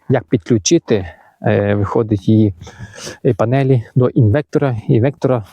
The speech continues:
до лічильника. Ну, плюс-мінус я вам наведу, який там інструктаж такий, що я знаю, наприклад.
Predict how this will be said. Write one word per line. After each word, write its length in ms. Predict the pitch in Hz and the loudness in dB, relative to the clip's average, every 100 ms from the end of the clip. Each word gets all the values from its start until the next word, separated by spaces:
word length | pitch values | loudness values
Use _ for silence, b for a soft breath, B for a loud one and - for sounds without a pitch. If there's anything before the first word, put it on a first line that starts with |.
| - | -2
до 180 | 113 | 0
лічильника. 540 | 110 104 113 101 - - | 0 0 -2 -2 -4 -2
Ну, 160 | 202 185 | 0 0
плюс-мінус 560 | 156 165 - 156 131 139 | 2 0 2 0 0 0
я 80 | |
вам 140 | 131 131 | 0 0
наведу, 360 | 127 127 127 | 0 0 2
який 280 | 120 - 117 | 0 2 0
там 180 | - 110 - | 0 -4 -2
інструктаж 560 | 135 - - - 170 143 | -2 0 -4 -2 -4 -2
такий, 300 | - - 117 | -2 0 2
що 120 | 143 | 2
я 260 | 127 117 104 | 2 0 0
знаю, 280 | 120 160 | -2 2
наприклад. 460 | 165 160 160 175 165 | 2 2 0 0 -2